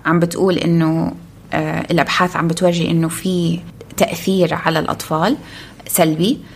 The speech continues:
ولكن في أبحاث بتقول في تأثير إيجابي. ولكن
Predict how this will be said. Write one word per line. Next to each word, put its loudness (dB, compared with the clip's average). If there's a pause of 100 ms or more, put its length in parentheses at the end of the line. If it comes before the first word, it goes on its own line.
(220)
ولكن 4
في -2
أبحاث -2
بتقول -4 (100)
في -4
تأثير -2
إيجابي. -2 (840)
ولكن 2